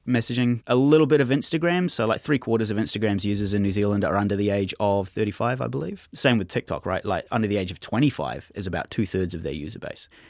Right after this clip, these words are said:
And those two platforms have a really close overlap in terms of who uses them. So I think globally, a stat I read recently was there are more users globally who have an Instagram account and a TikTok account than there are users who have Instagram and Facebook.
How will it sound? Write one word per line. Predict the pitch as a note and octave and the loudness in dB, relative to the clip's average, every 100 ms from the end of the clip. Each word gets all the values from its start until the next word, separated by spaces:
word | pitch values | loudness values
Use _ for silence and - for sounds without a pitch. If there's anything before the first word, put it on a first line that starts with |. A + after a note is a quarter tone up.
| - | -2
And | B2 | 4
those | C3+ D3 | 4 4
two | - C3+ | 4 2
platforms | A#2 G2 G#2 G2 | 2 -2 -4 -4
have | G2 | -2
a | |
really | F#2 G2 F#2+ | 0 -2 -2
close | - G#2+ F#2+ - - - _ - | -4 -2 0 0 -4 -8 _ -6
overlap | G2+ A#2+ C#3+ - - | -2 0 0 -4 -6
in | A2+ | -4
terms | G2+ F#2+ | -2 -2
of | F#2+ | -2
who | - | -2
uses | G#2 F#2+ G#2+ B2+ B2+ | -2 0 -2 -4 -2
them. | D#3+ | -2
So | - G#2 G2+ G2 _ - - - | 0 0 0 -4 _ -20 -20 -10
I | - | 0
think | C#3+ A2 | 0 2
globally, | A2 A2+ A#2+ A#2 A2 G#2 G2 A2 - | 2 6 6 6 4 4 2 -2 -4
a | |
stat | A2 - G#2+ | -2 2 2
I | G#2+ | 4
read | G2+ G2 | 2 2
recently | G2+ A2+ - | 0 0 -2
was | G#2 G2 | 0 0
there | G#2 G2+ | 2 4
are | |
more | G#2 A#2+ B2+ | 6 6 6
users | A2+ A#2 A2+ G#2 | 6 4 4 0
globally | - G#2+ G#2 G#2 G2 | 0 2 4 4 2
who | G2+ | 0
have | G2 G#2 G2 - | 2 2 0 0
an | A2 | 0
Instagram | C3 - A2+ A#2+ A2 | 2 0 2 4 4
account | - G#2+ G#2 | 2 0 0
and | G#2+ | -4
a | F#2+ | -4
TikTok | - - G2+ | -4 -2 -4
account | G2 - F#2+ F#2+ - | -4 0 0 0 -2
than | G#2+ G2+ | 0 2
there | G2+ G2+ | 4 4
are | |
users | G2 G2+ G2+ G#2 - | 2 0 0 -2 -2
who | G#2 | -2
have | F#2+ - | -2 -2
Instagram | G#2+ - F2+ F#2+ F#2 | -4 -2 -2 0 -2
and | E2+ F2 | -4 -6
Facebook. | - E2+ - - - | -4 -4 -4 -12 -14